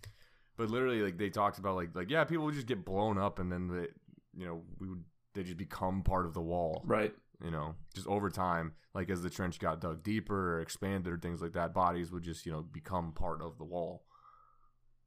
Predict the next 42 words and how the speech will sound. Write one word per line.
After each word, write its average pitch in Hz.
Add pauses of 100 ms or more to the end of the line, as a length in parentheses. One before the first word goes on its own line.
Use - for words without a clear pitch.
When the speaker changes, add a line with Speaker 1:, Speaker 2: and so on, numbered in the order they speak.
(460)
Speaker 2:
Crazy. 120 (240)
Speaker 1:
Which 95
is, 85
which 87
is 82
wacky. 82 (520)
And 107
imagine 143
those 120
guys 87
when 95
they're 95
sitting 113
there 107
eating 110
their 95
ham 117
and 104
cheese 107
sandwiches 92
that 92
Mama 90
made 78
'em. 78 (720)
You 95
know, 87
sitting -
there 95
thinking, 92
that, 92
oh, 110
under 104
the 92
hot 95
sun 92
before 95
they 92
get 92
to 92
take 92
their 87
break. 87